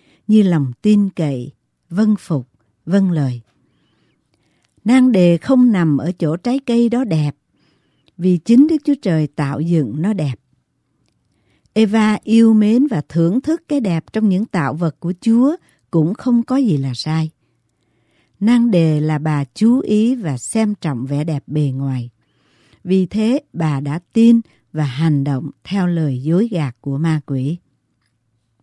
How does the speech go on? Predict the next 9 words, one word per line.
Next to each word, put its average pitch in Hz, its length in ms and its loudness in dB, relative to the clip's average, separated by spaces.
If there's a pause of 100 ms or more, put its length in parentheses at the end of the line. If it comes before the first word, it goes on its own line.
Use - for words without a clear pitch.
(840)
Sự 147 540 -2
quý 269 300 4
chuộng 147 300 0
vẻ 160 120 -2
đẹp 180 220 -4
bề 160 120 -2
ngoài 147 380 -2
của 151 160 -4
Eva 190 420 0